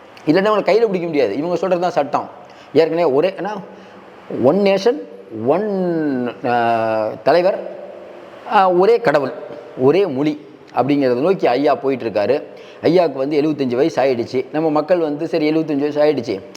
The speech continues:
வயசான காலத்துல ஏங்கப்பா ஓடி ஆடி வேலை பார்க்கணும், கொஞ்சம் ஓய்வு கொடுக்க தயாராகி விட்டார்கள்னு"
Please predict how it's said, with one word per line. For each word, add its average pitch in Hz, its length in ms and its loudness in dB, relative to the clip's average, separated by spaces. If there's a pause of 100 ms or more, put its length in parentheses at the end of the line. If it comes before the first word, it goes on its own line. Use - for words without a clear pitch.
(180)
வயசான 151 340 2
காலத்துல 139 520 0
ஏங்கப்பா 131 120 0
ஓடி 135 320 2
ஆடி 131 120 0
வேலை 135 180 2
பார்க்கணும், 143 260 -2
கொஞ்சம் 147 200 2
ஓய்வு 170 220 2
கொடுக்க 123 220 -2
தயாராகி 131 380 0
விட்டார்கள்னு" 120 420 0